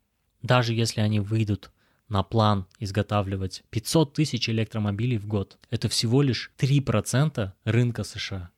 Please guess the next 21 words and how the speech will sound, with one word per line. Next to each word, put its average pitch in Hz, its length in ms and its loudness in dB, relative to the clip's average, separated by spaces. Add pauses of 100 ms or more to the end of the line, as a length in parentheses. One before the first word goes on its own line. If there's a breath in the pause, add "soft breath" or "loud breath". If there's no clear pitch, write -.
(140)
То - 60 -6
есть 107 120 0
это 113 180 -2
такая - 360 -2
маленькая 113 720 2 (300)
крупица, 113 680 -2 (240)
что 110 460 2
повлиять 113 800 0 (300)
на 104 180 -6
ту 113 140 -6
же 98 100 -4
самую 101 280 2
экологию, 123 640 0
как - 320 -4 (180)
он 110 220 2
говорит, 104 520 2
что 95 420 -2 (280 loud breath)
цель 170 240 2
его 110 340 0 (260)
это 117 240 -4
чистое 101 600 -6